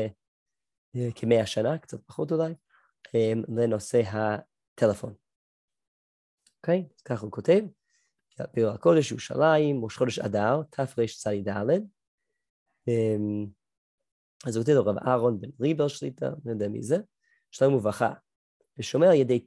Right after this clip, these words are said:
טלפון או רדיו, קדושה וברכו, אם מותר לענות אחריו." אוקיי? זה קצת דומה למקרה שלנו. אוקיי? טלפון או רדיו, והוא שומע קדושה ובר-, ובר-, או, או ברכו, האם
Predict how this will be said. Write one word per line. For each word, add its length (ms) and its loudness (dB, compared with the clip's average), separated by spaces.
טלפון 600 0
או 140 0
רדיו, 520 0
קדושה 520 0
וברכו, 480 0
אם 160 -2
מותר 220 -2
לענות 280 0
אחריו." 400 -2
אוקיי? 260 0
זה 220 0
קצת 200 4
דומה 140 4
למקרה 280 0
שלנו. 260 -12
אוקיי? 180 -2
טלפון 320 4
או 80 2
רדיו, 440 0
והוא 640 2
שומע 460 -2
קדושה 300 -6
ובר-, 360 -6
ובר-, 320 -6
או, 60 2
או 280 0
ברכו, 460 -4
האם 240 0